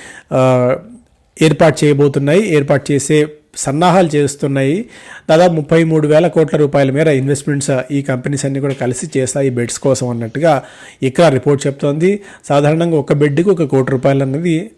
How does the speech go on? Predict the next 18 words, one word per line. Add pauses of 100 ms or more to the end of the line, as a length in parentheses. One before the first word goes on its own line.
(100)
ఒక
ఇండస్ట్రీ
పారామీటర్. (120)
అంటే (320)
అది
స్పెషాలిటీ, (120)
ఆ,
పెరిగే
కొద్దీ, (400)
ఆ,
దాని
ప్రైస్
పెరుగుతూ
ఉంటుంది, (140)
ఆ,
హాస్పిటల్
సెటప్
చేయడానికి.